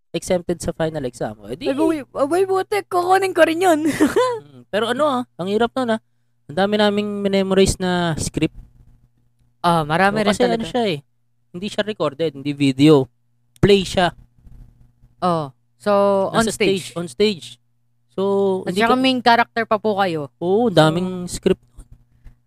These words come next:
Speaker 1: Tapos
Speaker 2: ano nga
Speaker 1: hindi
Speaker 2: ba
Speaker 1: ka
Speaker 2: yan?
Speaker 1: pwede
Speaker 2: Flo-,
Speaker 1: yung
Speaker 2: ano nga
Speaker 1: wait
Speaker 2: ba
Speaker 1: lang,
Speaker 2: ulit
Speaker 1: wait lang.
Speaker 2: yung kay
Speaker 1: Babasahin ko yung script.
Speaker 2: <laughs>
Speaker 1: Diba?
Speaker 2: Ano nga ba ulit yung kay Florante at Laura? Yun ba yung ano?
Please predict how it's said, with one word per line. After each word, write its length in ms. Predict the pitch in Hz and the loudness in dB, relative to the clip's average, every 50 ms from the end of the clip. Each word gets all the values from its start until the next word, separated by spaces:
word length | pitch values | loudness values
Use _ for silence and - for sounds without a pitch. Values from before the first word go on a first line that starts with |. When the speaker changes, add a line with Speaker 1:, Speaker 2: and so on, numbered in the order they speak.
| _ _ _ _ | _ _ _ _
Speaker 1:
Tapos 240 | _ - 190 196 214 | _ -2 0 2 2
Speaker 2:
ano 60 | 214 | 2
nga 100 | 226 226 | 2 2
Speaker 1:
hindi 80 | 226 240 | 2 2
Speaker 2:
ba 60 | 226 | 2
Speaker 1:
ka 20 | 226 | 2
Speaker 2:
yan? 140 | 240 247 | 2 2
Speaker 1:
pwede 180 | 240 226 208 226 | 2 0 0 0
Speaker 2:
Flo-, 120 | 240 254 220 | 0 0 0
Speaker 1:
yung 100 | 220 220 214 - _ _ _ _ | -2 -4 -10 -16 _ _ _ _
Speaker 2:
ano 160 | - 214 233 | -12 -10 -8
nga 80 | 254 277 | -6 -4
Speaker 1:
wait 80 | 302 294 | -4 -2
Speaker 2:
ba 80 | 269 | -2
Speaker 1:
lang, 80 | 277 277 | 0 0
Speaker 2:
ulit 80 | 269 | 0
Speaker 1:
wait 80 | 208 254 | -2 -4
lang. 80 | - - | -6 -6
Speaker 2:
yung 100 | 220 170 | -8 -6
kay 120 | 151 226 | -6 -6
Speaker 1:
Babasahin 300 | 214 214 165 185 175 180 175 | -4 -2 0 0 0 2 2
ko 60 | 180 | 0
yung 140 | 180 180 - | 0 0 -2
script. 320 | - - - 170 - _ - - - 160 127 - - 254 - 185 247 | -4 -6 -6 -6 -6 _ -12 -16 -14 -14 -6 0 4 6 6 6 6
Speaker 2:
<laughs> 520 | 233 - 311 302 - 453 453 - - - - | 6 4 4 4 2 0 -2 -4 -10 -20 -20
Speaker 1:
Diba? 160 | 135 127 139 - _ - - - | -20 -20 -20 -20 _ -20 -20 -16
Speaker 2:
Ano 160 | 190 196 226 | -10 -8 -4
nga 120 | 233 240 240 | -2 -2 0
ba 80 | 214 233 | 0 0
ulit 220 | 240 226 233 226 - | 0 0 -2 -4 -6
yung 160 | 226 220 208 | -8 -6 -2
kay 160 | - 226 220 | 0 0 0
Florante 520 | 214 _ - 220 214 208 202 202 190 - 202 | -2 _ -2 -2 0 0 -2 -2 -4 -4 -4
at 140 | 190 190 - | -4 -4 -4
Laura? 380 | 175 175 170 170 170 170 175 185 | -4 -2 -2 -2 -2 -2 -4 -4
Yun 200 | 190 196 190 180 | -4 -6 -8 -8
ba 120 | 175 170 165 | -8 -10 -10
yung 160 | 165 160 156 | -10 -10 -14
ano? 320 | 147 143 135 135 135 143 | -16 -20 -18 -18 -18 -20